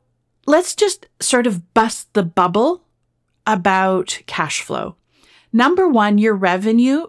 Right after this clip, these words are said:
is not equal to your cash flow. They are different. Your revenue is the amount of sales that you make, and the cash flow is the amount of cash or money dollars that are sitting in your bank. You could have an incredible sales month. You might make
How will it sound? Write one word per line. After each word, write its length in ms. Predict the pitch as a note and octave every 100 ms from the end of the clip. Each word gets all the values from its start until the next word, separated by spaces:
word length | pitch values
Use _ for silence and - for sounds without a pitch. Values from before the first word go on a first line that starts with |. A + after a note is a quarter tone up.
| _
is 280 | G#3 G#3 F3
not 580 | F3+ F3+ F3 F#3+ A#3+ - -
equal 360 | G3+ F3+ F#3+ F3+
to 160 | -
your 120 | F3
cash 440 | E3 - E3+ D#3 -
flow. 380 | - D#3 D#3+ - _ _ _ _ _ _ _ -
They 300 | F3+ A3+ A#3+
are 160 | B3+
different. 640 | G#3 - G#3 - - - - _ -
Your 160 | A3
revenue 540 | G#3 A3 B3 D#4 E4+ E4
is 160 | D#4+
the 100 | C4
amount 300 | A3+ G#3 G3+
of 100 | G3
sales 500 | - - F#3+ G3+ G3+
that 180 | G3+ F3+
you 180 | G3 F#3
make, 300 | F3 E3 E3+
and 160 | E3+ E3+
the 40 |
cash 420 | - C#4+ E4+ -
flow 280 | - G3+ F#3
is 140 | F3+
the 80 | G3
amount 260 | F3 E3+ F3
of 160 | D#3
cash 400 | - G3+ A3+ - -
or 100 | F#3+
money 440 | F3 F3 F3 G3 G3+
dollars 480 | F3 E3+ F3 F3+
that 160 | - D#3
are 80 | D#3
sitting 560 | - - B3+ F3+ F3 -
in 220 | F3+ F3
your 160 | F3 E3+
bank. 500 | E3 D3+ - - _ _ _ _ _ _ _
You 200 | G#3 D4
could 200 | F4 D#4+
have 260 | A3 G3+ G3
an 100 | G3
incredible 800 | F3+ E3 - - A#3 A3 G#3 G3
sales 420 | - F3+ E3+ E3+
month. 300 | - D#3 -
You 100 | B3+
might 240 | C4 A#3+
make 360 | G3+ G3 F3+